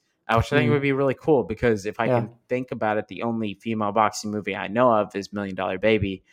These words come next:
Speaker 1: Um, and Million Dollar Baby is not a movie you wanna rewatch, um,
Speaker 2: Mm-mm.
Speaker 1: because it is the most depressing, one of the most depressing movies I've ever seen in my life. So,
Speaker 2: Yeah.
Speaker 1: yeah, I, I, I thought that part was fantastic.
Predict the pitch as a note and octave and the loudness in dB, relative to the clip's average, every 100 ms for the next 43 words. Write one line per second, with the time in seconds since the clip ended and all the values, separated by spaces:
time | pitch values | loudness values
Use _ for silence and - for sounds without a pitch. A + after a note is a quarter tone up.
0 | _ _ _ _ _ - F#2+ F#2 F#2 G#2 | _ _ _ _ _ -4 -2 0 0 0
1 | A2 G#2 G2+ G2 F2+ A2 G#2+ G2+ G2 F#2+ | 0 0 0 0 2 2 2 0 -4 -6
2 | G2+ G#2 G#2 G2+ G#2 G2 F#2+ F#2 F#2 E2+ | -4 -2 0 -2 -4 -6 -6 -6 -8 -8
3 | - F2 - - - - _ _ _ _ | -10 -6 -4 -6 -8 -18 _ _ _ _
4 | _ _ - - A#2+ G2+ C3+ - A2+ F#2+ | _ _ 0 2 2 0 -4 -2 -2 -2
5 | F#2 F2 F2+ - - - A2+ A2+ A2 - | -2 -2 -4 -8 -14 -8 -2 0 0 -2
6 | A2 G#2+ - - A2+ C3 C3+ B2 - A#2 | -2 -2 -4 -6 0 4 4 2 0 -2
7 | A2 A2+ A2 G#2 G#2 G2+ G#2 G#2 G2 F#2 | -2 -2 -2 -2 -4 -6 -6 -8 -8 -8
8 | F#2 - - - - - D3+ D3 C3 A#2+ | -10 -16 -16 -16 -8 4 6 6 6 2
9 | - _ _ _ _ _ _ _ - F3+ | -4 _ _ _ _ _ _ _ -2 2
10 | G3 - B2+ A#2+ B2+ - C#3 F3 E3+ C#3+ | 4 4 0 2 0 2 2 4 2 2
11 | B2 B2 F#2+ - G#2 G2 - - | 2 2 0 -2 -8 -6 -8 -8